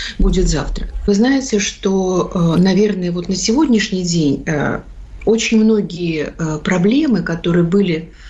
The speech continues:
они давно, эти проблемы, не надо говорить, что они появились вчера. Нет, они появились не вчера. Вообще всё резко поменялось в девяносто первом году, когда ушёл большой период, огромный период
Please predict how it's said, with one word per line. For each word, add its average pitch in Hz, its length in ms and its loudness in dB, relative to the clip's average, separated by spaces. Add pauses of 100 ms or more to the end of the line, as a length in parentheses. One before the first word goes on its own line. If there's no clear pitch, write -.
(380)
они 277 200 4
давно, 277 320 4
эти - 140 -6
проблемы, 196 560 0
не 175 80 2
надо 180 200 0
говорить, 180 240 2
что 220 140 -4
они 170 80 0
появились 175 300 2
вчера. 180 320 0
Нет, 180 260 2
они 214 160 4
появились 220 320 -2
не 202 40 -2
вчера. 202 380 -2 (880)
Вообще 196 280 0
всё 269 220 0
резко 240 320 0
поменялось 233 680 2
в - 60 -8
девяносто 190 420 0
первом 170 300 2
году, 185 400 0 (400)
когда 170 360 0
ушёл 180 420 0
большой 180 480 0
период, 165 460 -2
огромный 160 380 2
период 156 480 0